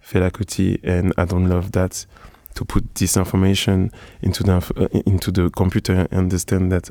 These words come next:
oh, you have this kind of, you know, um, semitone. I love semitone. Like, you can, uh, semitone in all the album. And so it was, like,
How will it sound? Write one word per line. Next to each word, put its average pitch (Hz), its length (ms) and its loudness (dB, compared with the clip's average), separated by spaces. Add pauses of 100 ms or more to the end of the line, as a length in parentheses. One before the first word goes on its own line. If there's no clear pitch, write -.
oh, 113 240 0 (400)
you 104 140 0
have 104 160 2
this 104 200 -2
kind 107 260 2
of, - 280 -2 (480)
you 101 120 2
know, 95 300 4
um, 92 280 2 (400)
semitone. 101 960 2 (100)
I 95 80 0
love 98 540 0
semitone. 95 640 -2
Like, - 320 -4
you 95 140 -2
can, 90 420 -4
uh, 92 220 0 (540)
semitone 90 600 2 (160)
in 90 160 2
all 101 160 0
the 98 160 0
album. 87 400 0 (800)
And 87 380 2 (380)
so 98 200 0
it 95 80 4
was, 95 220 4
like, 87 180 0